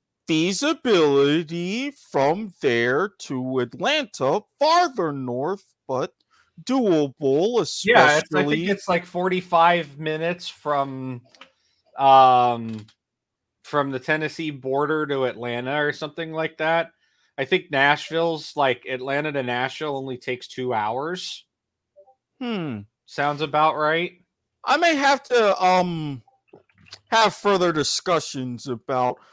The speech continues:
Speaker 1: one particular pit stop I may need to set up during the vacation this year.
Speaker 2: Yeah, I'm looking at it right now. Um, Atlanta to Nashville will take three and,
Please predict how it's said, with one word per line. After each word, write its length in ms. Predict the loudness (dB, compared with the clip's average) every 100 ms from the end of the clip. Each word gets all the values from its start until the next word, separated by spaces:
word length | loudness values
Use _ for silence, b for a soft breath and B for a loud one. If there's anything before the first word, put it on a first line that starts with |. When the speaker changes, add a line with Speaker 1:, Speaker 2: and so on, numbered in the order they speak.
| b
Speaker 1:
one 300 | -6 0 0
particular 580 | 0 -6 -2 -2 -2 -4
pit 280 | -4 -8 -8
stop 360 | -6 -4 -2 -4
I 100 | -6
may 180 | -8
need 220 | -8 -10 -12
to 100 | -12
set 360 | -10 -4 -2
up 180 | -2 -6 -8
during 300 | -6 -6 -8
the 60 |
vacation 640 | -10 -12 -10 -14 -12 -14 -12
this 240 | -14 -14
year. 300 | -10 -10 -10 _ _ _ _ _ _ _
Speaker 2:
Yeah, 220 | 2 4 4
I'm 80 |
looking 300 | 2 0 0
at 120 | 0 0
it 120 | -2
right 300 | -4 -4 -6
now. 680 | -2 0 2 0 -2 -10 -10
Um, 840 | -4 -2 -2 -2 -6 -10 -16 -20 _ _ _ _ _ _ _ _ _ _ _ _ _ _ -14
Atlanta 600 | -14 -8 -6 -4 -4 -6
to 100 | -8
Nashville 640 | -6 -6 -6 -10 -8 -8
will 120 | -8
take 320 | -8 -8 -8
three 400 | _ -14 -10 -8
and, 140 | -8